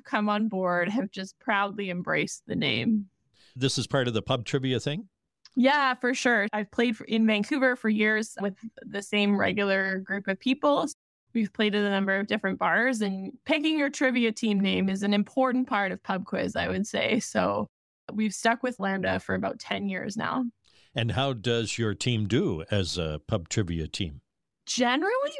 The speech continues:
Speaker 1: very well. We used to play, before the covid nineteen pandemic, we played at a pub in the West End, and they did twelve-week seasons, and we would win every season.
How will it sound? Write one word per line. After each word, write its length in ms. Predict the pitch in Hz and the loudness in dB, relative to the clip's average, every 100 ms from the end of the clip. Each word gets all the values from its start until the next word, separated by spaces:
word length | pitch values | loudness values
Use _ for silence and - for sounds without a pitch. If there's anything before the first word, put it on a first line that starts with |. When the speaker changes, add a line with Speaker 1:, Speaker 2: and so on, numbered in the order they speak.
| 392 | -2
Speaker 1:
very 500 | 208 214 226 285 339 | 2 2 2 0 -2
well. 580 | 196 185 220 247 196 | -4 0 0 0 -2
We 80 | 196 | -2
used 400 | 214 220 247 - | -2 -2 -4 -2
to 120 | - 277 | -2 -2
play, 200 | - 214 | 0 0
before 760 | 220 220 - 233 233 240 240 208 | 2 0 -2 0 2 2 0 0
the 80 | |
covid 340 | 208 - 208 214 | -2 0 0 2
nineteen 600 | 208 202 220 254 254 254 | 2 0 -2 0 2 0
pandemic, 720 | 233 226 214 202 208 214 - | 0 0 0 0 0 0 -2
we 140 | 208 | -6
played 360 | 196 - 208 214 | -4 -2 -2 -2
at 100 | 220 | -4
a 60 | |
pub 420 | 196 - 202 196 196 | -6 -2 -2 -2 -4
in 200 | - 202 | -6 -6
the 80 | 190 | -4
West 360 | 180 180 - - | 0 -2 -2 -4
End, 480 | 170 196 277 320 - - | 0 0 0 -2 -6 -6
and 180 | - 196 | -4 -2
they 120 | 196 | -2
did 240 | 185 208 196 | -2 -2 -4
twelve-week 720 | - 202 202 208 208 214 - | 0 0 0 -4 -6 -8 -8
seasons, 1080 | - - 202 185 214 262 320 415 427 _ - | -16 -10 -6 -2 0 0 0 -4 -8 _ -8
and 260 | 214 208 190 | -4 -2 0
we 200 | 220 220 | -2 0
would 180 | 214 | 0
win 380 | 202 208 202 196 | 0 0 0 0
every 420 | - 202 202 220 | 0 -2 0 -2
season. 840 | 220 - - 196 190 214 254 311 | -2 -6 -6 -2 0 2 2 -2